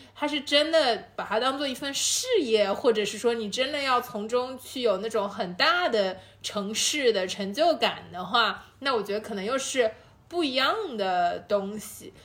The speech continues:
就是这个就是，嗯，如果说，比如说我，我，我，我觉得我现在也是相对比较短期嘛，就是你在这种短期的驱使之下，你其实是希望有一个比较明显的切割的，因为你觉得 somehow 我，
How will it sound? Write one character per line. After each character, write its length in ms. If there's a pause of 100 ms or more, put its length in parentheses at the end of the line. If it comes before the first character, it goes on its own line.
(160)
就 140
是 400
这 160
个 80
就 160
是， 300 (220)
嗯， 380
如 160
果 200
说， 220
比 100
如 60
说 200
我， 180
我， 320
我， 340
我 120
觉 100
得 80
我 80
现 160
在 80
也 80
是 120
相 200
对 120
比 60
较 120
短 260
期 180
嘛， 140
就 140
是 160 (420)
你 140
在 160
这 100
种 280
短 340
期 200
的 140
驱 240
使 200
之 160
下， 280
你 160
其 300
实 160
是 140
希 220
望 200
有 100
一 40
个 100
比 80
较 160
明 220
显 180
的 80
切 320
割 320
的， 160
因 100
为 120
你 160
觉 160
得 180
somehow 460
我， 320